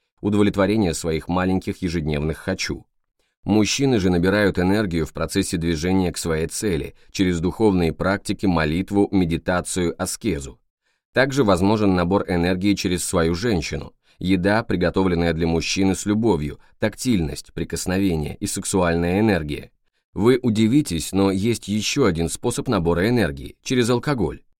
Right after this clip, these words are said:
Безусловно, это тупиковый путь, который даёт лишь иллюзорное ощущение увеличения энергии.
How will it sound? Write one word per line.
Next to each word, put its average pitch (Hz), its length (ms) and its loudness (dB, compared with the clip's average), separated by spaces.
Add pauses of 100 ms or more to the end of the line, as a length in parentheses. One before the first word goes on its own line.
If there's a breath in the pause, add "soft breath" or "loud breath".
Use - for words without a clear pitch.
(200)
Безусловно, 117 580 4
это 120 280 -2
тупиковый 110 580 0
путь, 131 240 -4
который 87 320 -2
даёт 92 300 0
лишь 92 240 -2
иллюзорное 95 640 2
ощущение 101 640 0
увеличения 82 800 0
энергии. 73 480 -2